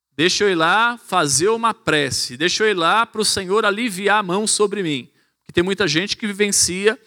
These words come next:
o cristianismo desse jeito. Isso é a religião. Como que as pessoas veriam isso? Você passando por muitos problemas. Rapaz, é um que nem terminou aquele, já chega outro.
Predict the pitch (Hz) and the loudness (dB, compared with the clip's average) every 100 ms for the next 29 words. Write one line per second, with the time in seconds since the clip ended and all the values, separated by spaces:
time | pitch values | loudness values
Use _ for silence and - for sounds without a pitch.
0 | _ _ _ - 147 196 233 - 180 175 | _ _ _ -6 0 2 2 2 0 0
1 | 226 233 190 220 349 285 226 185 - - | -2 0 0 0 0 -2 0 -2 -8 -20
2 | _ _ 139 - 220 214 185 262 220 165 | _ _ 0 2 4 4 4 2 2 0
3 | 131 - _ _ _ _ _ _ _ _ | -2 -4 _ _ _ _ _ _ _ _
4 | _ _ _ _ _ _ _ _ _ _ | _ _ _ _ _ _ _ _ _ _
5 | _ _ - 494 415 349 - 311 254 294 | _ _ 0 0 2 0 0 0 0 0
6 | 294 202 269 277 302 277 185 - - 170 | 0 0 -2 -2 -2 0 0 0 0 0
7 | 233 277 262 254 247 254 240 233 254 - | 0 0 0 2 2 0 -2 -2 -2 -4
8 | - 240 147 151 139 113 120 - - - | -2 -2 0 2 2 -2 -4 -2 -2 -4
9 | _ _ _ 170 - 226 220 180 240 220 | _ _ _ -12 0 2 2 2 0 0
10 | 208 240 262 294 _ _ _ _ _ _ | 0 -2 -4 -10 _ _ _ _ _ _
11 | _ _ _ _ _ - 240 240 196 - | _ _ _ _ _ -2 0 0 -4 -8
12 | 190 302 381 285 262 247 247 - 202 254 | -2 -2 0 0 0 2 2 2 0 0
13 | 233 226 - 220 240 208 180 185 - _ | 0 -4 -2 -2 -2 -2 -2 -4 -10 _